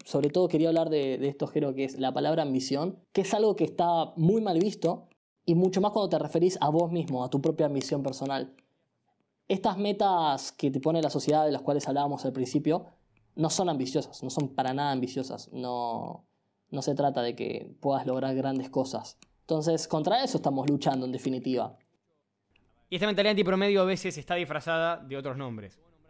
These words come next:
Speaker 2: Por eso, si no querés escuchar nuestros podcasts, si no querés es-, ver nuestros videos, si no querés tomar nuestros cursos,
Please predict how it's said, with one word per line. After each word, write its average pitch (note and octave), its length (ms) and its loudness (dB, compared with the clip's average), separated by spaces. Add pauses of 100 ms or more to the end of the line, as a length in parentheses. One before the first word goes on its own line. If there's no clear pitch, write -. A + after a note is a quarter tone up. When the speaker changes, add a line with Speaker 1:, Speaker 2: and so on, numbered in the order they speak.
(120)
Speaker 2:
Por E3 160 2
eso, G3 220 0
si E3+ 180 -4
no G3 140 2
querés A3 240 6
escuchar F#3 440 0
nuestros E3 300 -4
podcasts, E3 600 0
si E3 80 -6
no E3 140 -6
querés E3+ 480 -2 (460)
es-, - 140 -16 (100)
ver F3 240 2
nuestros D#3 380 -2
videos, E3+ 560 2
si - 220 -12
no E3+ 100 -4
querés F3 180 -4
tomar F3 320 -2
nuestros D#3+ 420 -8
cursos, E3 680 -4